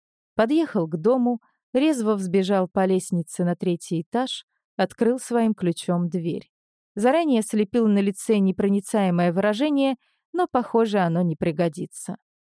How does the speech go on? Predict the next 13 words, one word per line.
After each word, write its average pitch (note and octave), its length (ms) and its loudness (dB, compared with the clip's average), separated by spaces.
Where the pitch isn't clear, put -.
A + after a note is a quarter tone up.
Потому D4 300 0
что - 200 -4
Риточки D4+ 520 -2
дома G3+ 360 2
нет. F3+ 260 -4
Ура, G3 640 2
ура! G3 640 2
Ускакала F#4 600 0
куда-то G#3+ 480 2
по F#3+ 120 -2
своим G3 320 2
обычным F#3 480 0
делам. E3 500 0